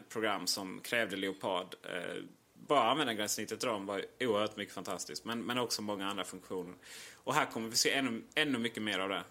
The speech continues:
Helt fantastiskt. Och, eh, ja, tjugonio dollar. Är det någon som inte är uppdaterad,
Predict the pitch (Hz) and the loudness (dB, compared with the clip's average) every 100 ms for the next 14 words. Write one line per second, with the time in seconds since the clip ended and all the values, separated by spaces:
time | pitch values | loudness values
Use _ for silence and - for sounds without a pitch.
0 | - - - - - - 127 101 110 110 | -18 -20 -20 -16 -4 2 2 0 -4 -2
1 | 92 95 90 - - 104 101 - - 104 | -2 -2 -4 -6 -4 -2 -2 -4 0 2
2 | 101 95 90 - _ _ _ _ 117 - | 2 2 0 -4 _ _ _ _ 0 2
3 | - 147 143 139 117 98 92 - - - | 4 6 6 6 4 2 -2 -16 -20 -2
4 | 143 139 131 165 160 135 139 139 131 123 | 4 4 6 6 6 6 4 4 4 0
5 | - 113 104 | 2 2 2